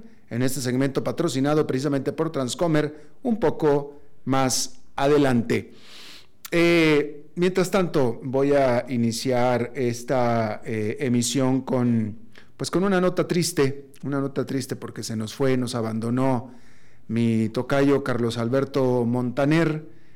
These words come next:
este muy conocido periodista, muy conocido y prolijo escritor cubano, intelectual también, eh, y pues falleció,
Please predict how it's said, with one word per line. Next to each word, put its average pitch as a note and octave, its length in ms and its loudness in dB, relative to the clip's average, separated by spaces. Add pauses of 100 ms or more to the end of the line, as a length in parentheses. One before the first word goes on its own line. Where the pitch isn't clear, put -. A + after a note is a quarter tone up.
(140)
este A#2+ 720 0
muy C#3+ 220 4
conocido C3 1000 2
periodista, D3+ 840 0 (400)
muy C3 180 2
conocido C3+ 640 2
y B2 80 4
prolijo C3+ 960 2
escritor C#3 960 -2
cubano, D3 720 4 (400)
intelectual B2+ 880 2
también, D3+ 720 2 (540)
eh, A#2 920 2
y G#2+ 800 -2
pues A2 340 -2
falleció, A#2 720 0